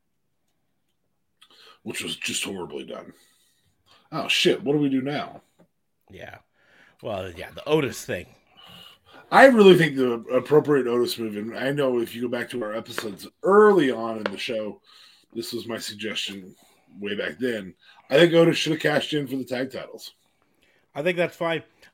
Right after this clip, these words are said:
Speaker 2: Um, I think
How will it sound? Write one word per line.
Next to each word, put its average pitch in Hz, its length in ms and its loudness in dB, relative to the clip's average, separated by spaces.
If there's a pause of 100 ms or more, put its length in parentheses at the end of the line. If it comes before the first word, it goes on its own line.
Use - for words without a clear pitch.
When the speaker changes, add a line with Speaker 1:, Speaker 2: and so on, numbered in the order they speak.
Speaker 2:
Um, 131 260 2 (1160)
I 156 240 2
think 196 560 -4